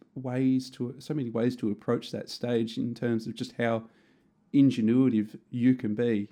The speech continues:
in terms of navigating this ever-shifting mansion. It was, it was stunning. But the game stresses me out something phenomenal, and I don't know if you've encountered it, Zach, but I, I get really stressed out because at the end of each level you get an assessment. You get this kind of compass chart that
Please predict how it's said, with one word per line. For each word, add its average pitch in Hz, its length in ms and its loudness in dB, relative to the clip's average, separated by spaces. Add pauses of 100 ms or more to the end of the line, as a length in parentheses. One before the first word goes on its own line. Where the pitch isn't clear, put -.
(100)
in 120 120 -4
terms 110 300 -2
of 104 120 -8
navigating 107 640 0
this 107 220 -4
ever-shifting 110 640 -2
mansion. 107 460 0 (500)
It 92 100 -6
was, - 420 -8
it - 80 -10
was 165 140 -4
stunning. 120 380 0 (300)
But - 260 2 (140)
the 135 80 -2
game 220 200 4
stresses 160 420 -2
me 117 100 4
out 123 180 -2
something 110 300 -2
phenomenal, 107 520 0
and 104 80 0
I 113 60 -2
don't 147 140 -4
know 117 140 0
if 113 120 -2
you've 110 120 -2
encountered 117 400 -2
it, - 100 -4
Zach, 101 260 -4
but 110 100 0
I, 123 200 0
I - 20 -2
get 190 160 -2
really 135 220 0
stressed - 380 -4
out 110 200 0
because - 240 -6
at - 100 -4
the 131 120 0
end 160 100 2
of 123 80 -4
each 104 220 -2
level 113 220 2
you 104 80 2
get 123 180 0
an 101 80 2
assessment. 160 680 -2 (420)
You 127 60 -4
get 131 80 0
this 123 140 -4
kind 117 220 0
of 107 100 -4
compass - 460 -4
chart 104 300 2
that 95 120 6